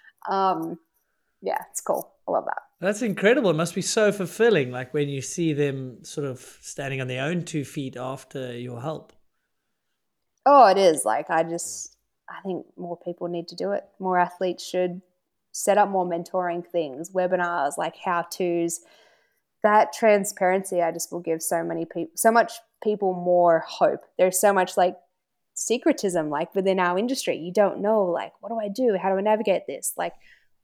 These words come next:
Speaker 1: what do I ask for from a brand? I don't wanna undervalue myself. I don't wanna undercut someone else." It's like, I think, yeah, that's really part of, like, what I wanna do with this platform with Taylor is just open that up and be like, "Here's a bit of a roadmap.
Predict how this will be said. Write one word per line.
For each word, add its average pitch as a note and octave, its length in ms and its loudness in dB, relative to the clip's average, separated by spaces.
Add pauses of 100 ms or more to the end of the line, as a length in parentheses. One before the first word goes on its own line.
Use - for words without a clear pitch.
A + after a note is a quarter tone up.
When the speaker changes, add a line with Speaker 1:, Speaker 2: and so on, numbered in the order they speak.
(120)
Speaker 1:
what G3 100 -4
do A3 100 6
I G#3+ 80 4
ask C#4+ 340 2
for G3 160 4
from F3+ 140 -4
a E3+ 60 0
brand? D#3+ 340 0
I D#3 40 2
don't E3+ 120 6
wanna G#3 140 6
undervalue G#3+ 560 6
myself. F#3 500 2
I F3 60 2
don't E3+ 100 8
wanna F#3+ 160 2
undercut G#3+ 500 0
someone G3+ 220 0
else." G#3 340 2
It's - 180 -10
like, F3 260 0
I - 80 -2
think, F#3 220 -6 (920)
yeah, G3 200 6
that's E3+ 220 6
really F3+ 140 8
part F3 260 0
of, E3+ 80 0
like, E3 180 0
what E3+ 120 2
I F3 60 4
wanna E3 160 -2
do E3+ 160 -4
with E3 120 -4
this E3 140 -4
platform - 460 -6
with E3 140 -10
Taylor E3+ 440 -2
is E3+ 140 -10
just - 340 -14
open F3+ 300 0
that C#3+ 160 -2
up - 260 -4
and - 140 -14
be - 160 -10
like, B2+ 280 -8 (920)
"Here's F3+ 220 -4
a F#3 40 -4
bit F3+ 80 -2
of F3 60 0
a F3 40 0
roadmap. F3 540 -4